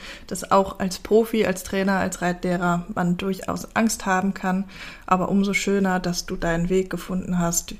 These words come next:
mit dieser Angst umzugehen und sie loszuwerden.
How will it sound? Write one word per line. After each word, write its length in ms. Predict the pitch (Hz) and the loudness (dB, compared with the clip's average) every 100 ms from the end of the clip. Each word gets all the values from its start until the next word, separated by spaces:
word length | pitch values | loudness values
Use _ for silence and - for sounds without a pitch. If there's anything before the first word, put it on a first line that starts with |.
| - | -4
mit 160 | 208 | 0
dieser 300 | 202 190 - | 2 2 0
Angst 380 | - 170 175 - | 0 0 -4 -2
umzugehen 640 | - 226 - 196 180 180 | 0 2 2 -2 0 0
und 160 | 180 180 | 0 -2
sie 100 | - | -2
loszuwerden. 720 | 185 175 - 160 135 101 190 | -2 -4 -4 -4 -2 -2 -4